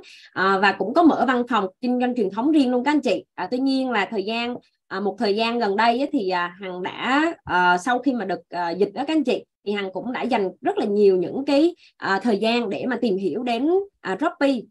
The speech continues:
Và đồng thời là mình đã là một trong những đối tác, à, gọi là có kết quả kinh doanh xuất sắc nhất tại Shopee. À, đến bây giờ thì Hằng hợp, hợp tác với Shopee được khoảng bốn năm rồi các anh chị. Và bây giờ là Hằng là một trong ba đối tác kinh doanh có cái kết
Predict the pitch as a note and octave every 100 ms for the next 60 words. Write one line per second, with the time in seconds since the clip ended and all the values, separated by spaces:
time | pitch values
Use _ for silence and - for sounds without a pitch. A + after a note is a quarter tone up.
0 | _ - G#3 G#3+ G#3+ G#3+ G3+ G3 F#3+ F#3+
1 | F3+ - B3+ B3 G3 - A#3 A#3 F#3 A3+
2 | C4 E4 E4 F#4 - _ _ _ - F3+
3 | F3+ E3+ F3+ E3+ D#3+ - A#3 C4+ G4+ -
4 | - C4+ A#3 A#3+ E4 - F#4+ E4 F4+ -
5 | - G3 D#4 C#4 A#3+ - _ _ - G#3
6 | A#3+ F4 D#4+ A#3+ G#3+ A3 G#3 G#3 G3 _
7 | A#3 - D4+ F4 F4 F4+ C4+ G#3 - E3+
8 | B3+ B3+ F4 D#4+ B3+ A3 C4+ C#4 A3+ -
9 | _ _ G#3+ G#3 A#3 A#3+ G3+ F#3 G3+ F#3+
10 | F#3 F#3+ F#3 - _ A#3+ A#3+ A3 A#3 A#3+
11 | A#3+ B3 D4 D#4 F4 - B3+ B3 A#3+ A#3
12 | A3 C4 - F4+